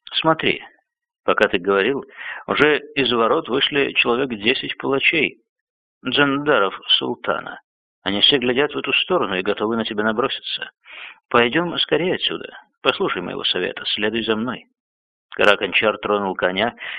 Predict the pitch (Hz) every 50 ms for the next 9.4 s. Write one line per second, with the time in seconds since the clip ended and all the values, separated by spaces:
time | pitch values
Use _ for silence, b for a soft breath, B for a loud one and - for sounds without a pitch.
0 | B B B - 101 110 - 127 120 143 147 - - 151 139 120 104 107 107 107
1 | 101 - - - - - 90 98 107 107 104 104 101 - - - 85 87 - -
2 | - - - - - - _ _ _ _ _ _ _ _ _ _ _ _ _ -
3 | 101 95 95 107 143 135 - 139 131 120 110 - - 107 107 123 - - 120 -
4 | - 131 123 - - - - 156 117 95 90 - - 90 90 87 92 - - B
5 | B B B B B B B - - - - - 139 139 135 120 123 113 110 107
6 | 113 131 131 110 - 92 92 87 92 104 110 - - 101 95 98 - - 101 107
7 | 104 - - 127 120 95 - - - - - - _ _ _ _ _ _ _ _
8 | _ _ _ - 135 123 - 175 175 - 156 151 - - - 139 139 131 113 92
9 | 78 - - - - - -